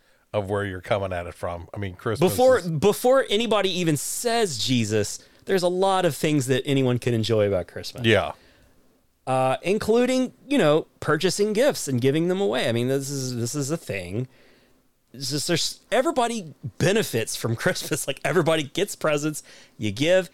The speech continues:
Speaker 2: you get. It, it's just the whole thing. And then sometimes you see people you haven't seen in a long time.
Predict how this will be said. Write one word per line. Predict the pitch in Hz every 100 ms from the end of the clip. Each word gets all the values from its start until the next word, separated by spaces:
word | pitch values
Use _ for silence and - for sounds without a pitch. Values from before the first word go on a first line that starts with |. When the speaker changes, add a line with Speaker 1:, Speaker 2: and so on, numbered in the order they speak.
| _
Speaker 2:
you | 101 101
get. | 131 156 151 _ _ _ _ _ -
It, | 120 -
it's | 123 120
just | 143 -
the | 120
whole | 135 123
thing. | 104 101 90 82
And | 98 107
then | 104
sometimes | - 117 120 110 107
you | 98
see | - 123
people | 107 117 110
you | 107
haven't | 101
seen | - 113
in |
a | 101
long | 95 92
time. | 90 156 147 135 131